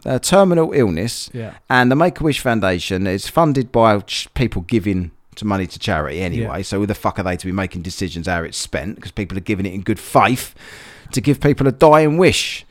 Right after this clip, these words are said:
Speaker 1: So these kids, they might want a trip to Disney, they might want a trip somewhere, they might wanna meet people, they might wanna do this, and they can make it happen with the Make-A-Wish Foundation.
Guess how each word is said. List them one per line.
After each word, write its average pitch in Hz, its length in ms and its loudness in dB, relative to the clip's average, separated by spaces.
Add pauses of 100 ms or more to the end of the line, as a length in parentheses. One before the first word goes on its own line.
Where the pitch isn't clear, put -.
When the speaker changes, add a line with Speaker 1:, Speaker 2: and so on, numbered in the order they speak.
(140)
Speaker 1:
So - 140 -6
these 135 160 0
kids, 147 240 -2
they 131 80 2
might 131 140 4
want 127 160 2
a 117 40 -2
trip - 240 -2
to - 80 -8
Disney, 156 460 2
they 139 100 2
might 135 200 2
want 123 140 -2
a 120 40 -2
trip - 260 -4
somewhere, 147 320 -2
they 143 80 2
might 135 200 0
wanna 131 160 -2
meet 147 420 0
people, 131 500 0
they 123 120 0
might 123 180 2
wanna 120 160 -2
do 123 140 0
this, 127 200 2
and 120 120 0
they 120 80 0
can 120 120 0
make 147 220 2
it - 80 0
happen 127 260 -2
with 110 60 0
the 107 80 2
Make-A-Wish 107 520 -2
Foundation. 98 760 -2